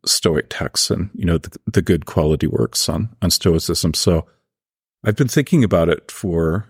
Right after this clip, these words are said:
you know, quite some time. It just, it seemed like a, uh, you know, uh,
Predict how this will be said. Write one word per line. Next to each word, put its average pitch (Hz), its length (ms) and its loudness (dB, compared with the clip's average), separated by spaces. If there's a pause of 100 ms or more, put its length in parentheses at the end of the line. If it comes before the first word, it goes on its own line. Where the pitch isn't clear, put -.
(100)
you - 160 -4
know, 80 200 -4
quite - 360 -4
some 87 180 -4
time. 85 420 -8 (320)
It - 80 2
just, 139 320 0
it 127 120 2
seemed 120 400 2
like 104 480 2
a, 92 420 4
uh, 87 240 0 (400)
you 110 80 2
know, 90 280 0 (120)
uh, 82 360 -4